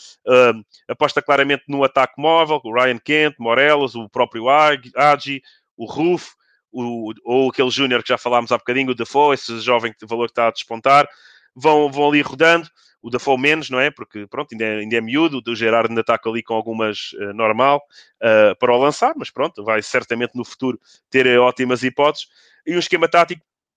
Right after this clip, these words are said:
o que vai rodando, obviamente, eh, ajustado ali ao, ao adversário,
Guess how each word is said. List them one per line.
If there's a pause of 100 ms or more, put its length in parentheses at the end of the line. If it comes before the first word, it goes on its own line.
(500)
o
que
vai
rodando,
obviamente, (260)
eh, (640)
ajustado
ali
ao,
ao
adversário,